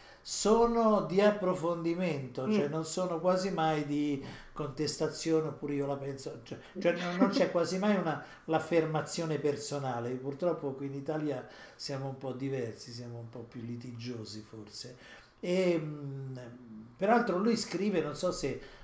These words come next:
Speaker 1: eh, sicuramente la, frequenterai anche quel, quel sito che era un vecchio forum
Speaker 2: Mm.
Speaker 1: che si chiamava Wet Canvas,
Speaker 2: Sì.
Speaker 1: non so se lo fre-, ah, sì, lo frequenti.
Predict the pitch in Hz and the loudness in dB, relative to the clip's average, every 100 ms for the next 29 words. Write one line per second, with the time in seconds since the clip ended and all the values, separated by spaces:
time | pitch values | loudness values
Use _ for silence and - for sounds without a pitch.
0 | - 131 135 - 135 131 135 139 123 117 | -12 -10 -10 -10 -8 -6 -6 -6 -6 -6
1 | 104 104 107 110 127 - - 120 120 120 | -6 -10 -12 -16 -14 -14 -14 -10 -8 -8
2 | 127 131 123 120 - 123 123 120 117 113 | -8 -8 -8 -10 -10 -10 -8 -6 -4 -6
3 | 110 - - - - - - 139 - - | -8 -14 -20 -20 -20 -20 -8 -6 -6 -4
4 | 190 170 135 147 147 156 202 196 165 - | -4 0 0 0 -2 0 0 2 -2 0
5 | 143 127 120 127 131 110 - - - - | -2 -2 -2 -4 -2 0 -2 -6 -20 -16
6 | - 156 - 175 160 180 170 165 156 147 | -4 -2 0 -2 0 0 2 4 4 6
7 | 160 156 - - 135 127 123 120 123 123 | 6 4 2 -4 -2 -2 -4 -6 -6 -6
8 | 110 - 127 123 143 202 127 127 - 135 | -8 -8 -6 -8 -2 0 0 -4 -10 -10
9 | - 120 120 110 117 113 - - 127 - | -8 -10 -10 -10 -14 -16 -20 -14 -14 -12
10 | 117 110 110 110 120 113 - 110 | -12 -12 -12 -12 -10 -12 -12 -16